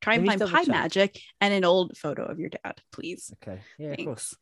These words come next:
Speaker 1: I
Speaker 2: I'm
Speaker 1: mean, we
Speaker 2: trying
Speaker 1: are
Speaker 2: to lose
Speaker 1: both,
Speaker 2: weight.
Speaker 1: well, here's the thing. It's, yeah, we're both trying to lose weight.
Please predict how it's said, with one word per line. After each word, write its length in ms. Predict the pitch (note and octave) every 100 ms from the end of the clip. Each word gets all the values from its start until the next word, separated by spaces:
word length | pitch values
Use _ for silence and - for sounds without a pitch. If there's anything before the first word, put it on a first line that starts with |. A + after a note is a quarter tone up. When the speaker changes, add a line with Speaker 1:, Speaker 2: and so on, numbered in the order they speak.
| _ _ _ _ _ _ _ _ _ _ _
Speaker 1:
I 40 | G#3+
Speaker 2:
I'm 40 |
Speaker 1:
mean, 100 | A#3
we 120 | C4
Speaker 2:
trying 100 | D4
Speaker 1:
are 40 | C#4+
Speaker 2:
to 60 |
lose 80 | -
Speaker 1:
both, 160 | A#3+ A#3
Speaker 2:
weight. 180 | G3
Speaker 1:
well, 100 | G3+
here's 240 | C#4 E4+ D#4+
the 100 | B3
thing. 380 | - G#3 F#3 F3+
It's, 140 | G#3
yeah, 280 | A3 G#3+ F#3+
we're 160 | G#3
both 260 | B3 C#4 D4+
trying 280 | - B3+ A3+
to 60 |
lose 240 | G#3+ G3+ F3
weight. 360 | E3+ - -